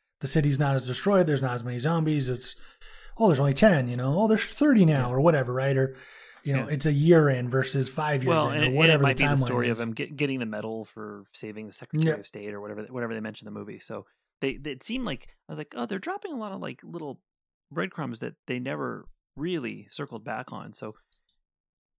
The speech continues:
Speaker 2: i-, if anything, it was just kind of development to be like, "Look why he's kinda jaded about everything that he did, and now he's flipping burgers," right? So it, it still worked, but when I, when I know that there was kind of a whole franchise in mind,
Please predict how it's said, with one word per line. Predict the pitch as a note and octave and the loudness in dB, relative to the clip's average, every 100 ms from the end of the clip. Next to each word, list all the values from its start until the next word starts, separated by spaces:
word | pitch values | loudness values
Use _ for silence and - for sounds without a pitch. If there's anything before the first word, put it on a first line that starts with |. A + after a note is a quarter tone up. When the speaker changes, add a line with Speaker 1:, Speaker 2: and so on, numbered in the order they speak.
| _ D#3+ | _ -8
Speaker 2:
i-, | D#3+ | -4
if | D3+ D#3 | -4 -2
anything, | D#3 C#3+ B2 | -4 -4 -4
it | A#2+ | -4
was | A#2+ | -6
just | A#2+ - | -8 -12
kind | B2+ A#2 | -10 -10
of | G#2 | -10
development | A2+ A2+ A2 A2 G#2 | -10 -8 -8 -10 -14
to | A2 | -12
be | A2 | -10
like, | G#2+ G#2 - _ _ - | -8 -12 -18 _ _ -20
"Look | B2+ C3 - | -14 -10 -8
why | A#2 | -8
he's | A#2+ - | -10 -10
kinda | C3+ A2 | -8 -8
jaded | G2 A2+ G#2 G2+ | -8 -8 -8 -12
about | G#2+ - | -12 -12
everything | A2+ A#2 A2 | -12 -12 -12
that | G2+ | -10
he | A#2 | -10
did, | A2 G#2+ G2+ | -8 -8 -8
and | |
now | G#2 G#2 | -12 -14
he's | F#2+ | -16
flipping | - - G2+ | -18 -18 -20
burgers," | - B2 - | -20 -20 -20
right? | A#2 - _ _ _ - | -20 -20 _ _ _ -10
So | B2 | -8
it, | B2 - | -8 -10
it | - | -10
still | - D#3+ A#2 | -6 -6 -4
worked, | E3 C3 A#2 - - _ _ - | -4 -6 -10 -20 -20 _ _ -4
but | B2 C3 A#2+ - _ _ _ _ _ _ _ | -2 0 -2 -10 _ _ _ _ _ _ _
when | B2 C3+ B2+ | -6 -4 -2
I, | A#2 | -4
when | C3+ C3 | -6 -6
I | B2 | -6
know | A#2+ C3 C#3 | -4 -4 -4
that | B2+ - | -6 -8
there | A#2+ | -10
was | A#2+ A#2 | -10 -12
kind | - B2 | -10 -10
of | G#2+ | -8
a | |
whole | A2 A#2+ | -10 -10
franchise | - C3 C#3+ B2+ A2 G#2 - - _ - | -8 -8 -8 -6 -8 -8 -12 -14 _ -12
in | C3+ | -8
mind, | A2+ A#2+ D#3+ C3+ G#2+ A#2 | -6 -6 -6 -8 -10 -14